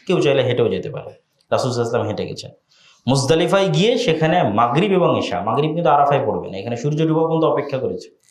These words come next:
এখান থেকে পায়ে হেঁটে মুজদালিফায় গেছে, সেখানে গিয়ে মাগরিব এশা তারা সালাত আদায় করবে। তারপরে সেখানে ওই খোলা মাঠের নিচে, মুজদালিফায় খোলা মাঠের নিচে হাজিরা শুয়ে থাকে, সেখানে রাত্রি যাপন করবে খোলা মাঠে। সেখানে মিনার মতো কোনো ব্যবস্থাপনা নেই। এখন তো মিনার মাঠে প্রচুর ব্যবস্থাপনা আছে,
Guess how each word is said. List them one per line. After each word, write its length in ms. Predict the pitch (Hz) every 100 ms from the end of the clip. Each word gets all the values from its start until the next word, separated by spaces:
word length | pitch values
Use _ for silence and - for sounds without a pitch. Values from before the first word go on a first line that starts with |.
| _ _ 123
এখান 160 | 135 147
থেকে 160 | 156
পায়ে 260 | 151 151 160
হেঁটে 140 | 160
মুজদালিফায় 540 | 160 143 143 139 - -
গেছে, 200 | - - - _ -
সেখানে 360 | - 160 214 220
গিয়ে 100 | 208
মাগরিব 380 | 165 160 160 147
এশা 220 | 143 185
তারা 320 | - 143 -
সালাত 340 | - 110 104
আদায় 160 | 95 92
করবে। 260 | - - - _ _ _ _ _ _ _ _ _ _ _ - - - - -
তারপরে 280 | - - 240
সেখানে 360 | 240 180 196 185
ওই 280 | 175 170 -
খোলা 200 | 151 151
মাঠের 300 | 147 143 147
নিচে, 220 | 143 143
মুজদালিফায় 580 | 127 120 120 135 135 127
খোলা 160 | 127 117
মাঠের 260 | 110 123
নিচে 200 | 120 135
হাজিরা 300 | 113 101 101
শুয়ে 220 | - 98
থাকে, 220 | - - -
সেখানে 320 | - 123 139
রাত্রি 300 | 123 - 123
যাপন 300 | 117 107 147
করবে 200 | 123 117
খোলা 220 | 113 107 98
মাঠে। 220 | 92 - - - - -
সেখানে 280 | 143 143 139
মিনার 360 | 131 147 151
মতো 220 | 143 143
কোনো 200 | - 131
ব্যবস্থাপনা 600 | 107 104 143 - 107 101
নেই। 160 | 92 -
এখন 240 | - 127
তো 80 | 123
মিনার 280 | 123 123 120
মাঠে 180 | 120 123
প্রচুর 320 | 165 165 151
ব্যবস্থাপনা 540 | 117 110 110 101 104
আছে, 260 | 95 90